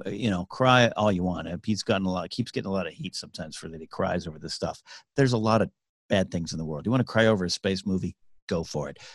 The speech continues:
Find that joy. Find that emotional pull. I'm with you, Kevin. Um, though the Clerks thing. So I was in film school, you know, starting my radio career when that happened. That was big because there was an entire legion of secret nerds who were like, "Number one, we've had that conversation. And two,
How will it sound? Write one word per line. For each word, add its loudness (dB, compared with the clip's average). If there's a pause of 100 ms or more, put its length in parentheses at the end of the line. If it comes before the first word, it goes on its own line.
(120)
Find 2
that 0
joy. -2
Find 2
that 0
emotional -4
pull. -4
I'm -4
with -4
you, -10
Kevin. -12 (500)
Um, -8 (580)
though 6
the 2
Clerks 2
thing. -2
So 2
I 6
was 4
in 6
film 4
school, 0
you -2
know, -2 (120)
starting 2
my 2
radio 2
career -2
when -2
that -4
happened. -2
That 0
was 4
big 4 (320)
because 6 (460)
there 6
was 8
an 6
entire 6
legion 8
of 2
secret 2
nerds 2
who 0
were 4
like, -2
"Number 4
one, 4
we've 4
had 4
that -2
conversation. -6
And -4
two, 0